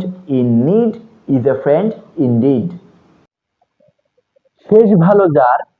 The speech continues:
সব ভালো তার। এর ইংরেজি প্রবাদ হচ্ছে, "All's well that ends well।" সময়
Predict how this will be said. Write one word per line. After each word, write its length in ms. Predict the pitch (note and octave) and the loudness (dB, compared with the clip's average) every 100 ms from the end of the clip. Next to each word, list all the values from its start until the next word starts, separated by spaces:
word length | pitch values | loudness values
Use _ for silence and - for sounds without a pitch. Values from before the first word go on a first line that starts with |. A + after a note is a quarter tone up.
| _ _ | _ _
সব 140 | F3+ F3 D3+ | 0 0 2
ভালো 220 | E3 E3 | 2 0
তার। 300 | - A2+ G2+ - _ _ _ _ | 0 -2 -2 -8 _ _ _ _
এর 120 | C3 C#3 | 0 2
ইংরেজি 380 | D#3+ E3+ E3 | 2 2 0
প্রবাদ 340 | F3+ D#3+ D#3+ D3+ | 2 2 2 0
হচ্ছে, 300 | - - C#3 F#3+ - _ _ _ - | -4 -2 0 0 -4 _ _ _ -2
"All's 320 | C#3 F3 G3 F3+ | 2 4 2 0
well 280 | D#3+ D3+ C#3+ | 2 4 2
that 340 | A#2+ D#3 G#3 - _ _ _ - | 2 2 2 -2 _ _ _ -2
ends 300 | A3+ A#3 A3+ - | 0 0 -2 -2
well।" 220 | F#3 C#3 G#2+ - _ _ _ _ _ _ _ _ _ - | 0 0 -2 -10 _ _ _ _ _ _ _ _ _ -4
সময় 340 | F#3 A3 A3 | 2 4 4